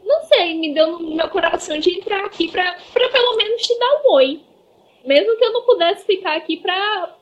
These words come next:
pra ouvir toda a história. Aí, né, a gente ficou, o irmão dele falou também o nível da gravidade que era e do que, que eu tava precisando.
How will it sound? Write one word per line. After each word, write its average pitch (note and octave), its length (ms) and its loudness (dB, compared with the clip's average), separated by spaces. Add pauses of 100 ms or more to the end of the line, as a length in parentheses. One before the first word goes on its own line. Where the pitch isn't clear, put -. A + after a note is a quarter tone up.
(140)
pra G#4 200 -2
ouvir F4 240 2
toda F4+ 200 -6
a G4+ 40 2
história. C#4 720 0 (960)
Aí, C#4 220 -6
né, C#4 140 -4
a G4 120 -4
gente C#4+ 360 -10 (120)
ficou, - 300 0
o D4 40 6
irmão C4+ 320 -2
dele A#3+ 200 6
falou B3 380 0
também A#3+ 500 -4
o A#3+ 60 -2
nível A#3+ 280 0
da A#3 120 2
gravidade A3+ 680 -2
que C4 200 4
era C#4+ 320 0
e B3+ 100 -4
do B3 140 -6
que, B3 160 4
que C4 100 4
eu B3+ 80 8
tava B3+ 240 0
precisando. C4+ 960 -2